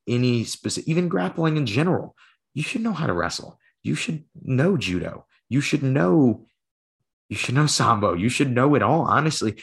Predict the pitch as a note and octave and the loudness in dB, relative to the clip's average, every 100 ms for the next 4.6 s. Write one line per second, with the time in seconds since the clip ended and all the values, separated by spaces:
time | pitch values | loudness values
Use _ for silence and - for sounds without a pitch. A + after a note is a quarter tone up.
0 | - A2 D#3 G#3 - F3 - C#3 C3 F#3+ | -12 -2 0 0 0 0 2 0 2 0
1 | - - _ _ _ _ - D#3 C#3 G#2+ | -2 -10 _ _ _ _ 0 2 2 0
2 | - D3 F#3 G#2+ F#2 G2 G#2 B2+ C3+ C3 | 0 2 4 2 0 -2 -2 -2 -2 -2
3 | C3 B2 A#2 C#3+ C#3 - - G#2 A2+ F3 | -4 -4 -2 0 0 0 -6 -4 0 2
4 | B2 - F#2+ G#2 C3+ E3+ | 0 -2 -4 -2 -2 -4